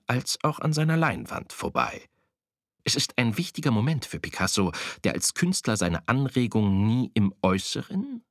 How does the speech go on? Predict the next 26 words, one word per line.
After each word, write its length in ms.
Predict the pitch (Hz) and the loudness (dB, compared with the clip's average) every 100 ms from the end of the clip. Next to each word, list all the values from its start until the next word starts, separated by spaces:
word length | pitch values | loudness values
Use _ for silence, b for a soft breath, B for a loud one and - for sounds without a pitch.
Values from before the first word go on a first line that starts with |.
| _ - | _ 0
sondern 400 | 123 143 143 - | 2 2 0 0
in 140 | 135 | 0
seinem 300 | 120 120 123 | 0 0 0
schöpferischen 840 | - - 185 - - 151 160 165 160 | 0 -2 -2 -6 -10 -4 -2 -2 -2
Geist 560 | - - - - - - | -2 -4 -6 -10 -14 -6
zu 160 | - | -6
suchen 360 | - - - - | -4 -8 -10 -14
pflegte. 580 | - - - - - - _ _ _ _ _ _ _ _ _ _ _ - | -8 -8 -8 -12 -12 -14 _ _ _ _ _ _ _ _ _ _ _ -8
Der 200 | 147 175 | 0 4
dargestellte 540 | 180 170 160 156 147 | 4 4 2 4 2
Künstler 480 | - 151 160 - 202 | 2 2 2 0 -2
ist, 260 | 233 - - B B B B | 0 -8 -8 B B B B
vergleicht 580 | - - 98 95 92 - | -4 -2 2 2 0 -2
man 120 | 85 | -4
Fotos 360 | - 135 135 104 | 2 2 2 0
von 160 | 95 | 0
Picasso 440 | 92 92 117 117 104 | 0 0 0 2 2
aus 180 | 80 - | 0 -2
dieser 240 | 104 107 | 0 0
Zeit, 320 | - 120 117 B B - | 2 0 0 B B 0
nicht 320 | 135 127 - | 2 2 2
ein 140 | 120 | 2
Abbild 460 | 117 127 123 123 - | 2 2 2 0 2
von 180 | 110 104 | 0 0
Picasso 340 | 98 104 104 | 0 2 2
selbst. 520 | 113 151 - - - | 0 -2 -4 -10 -12